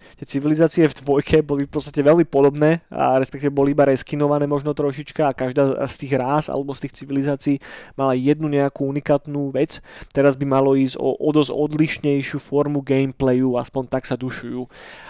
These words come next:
A čo len kvitujem, na to som zvedavý. A ja sa, ak-, a hlavná kampaň tentokrát by sa mala točiť okolo Normanov, okolo, a, no-, normánskeho osídlenia Veľkej Británie,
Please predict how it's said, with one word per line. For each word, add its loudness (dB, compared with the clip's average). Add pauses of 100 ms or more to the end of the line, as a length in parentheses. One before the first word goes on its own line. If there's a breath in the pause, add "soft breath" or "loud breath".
A 2
čo 2
len 4
kvitujem, 0
na -10
to -8
som -14
zvedavý. 4 (240 loud breath)
A -2 (320)
ja 2
sa, -4 (160)
ak-, -4
a 0
hlavná 4
kampaň 0
tentokrát 0
by -4
sa -2
mala -2
točiť -6
okolo -4
Normanov, -2
okolo, -6 (540 loud breath)
a, -4 (300)
no-, -6
normánskeho -2
osídlenia -2
Veľkej -6
Británie, -10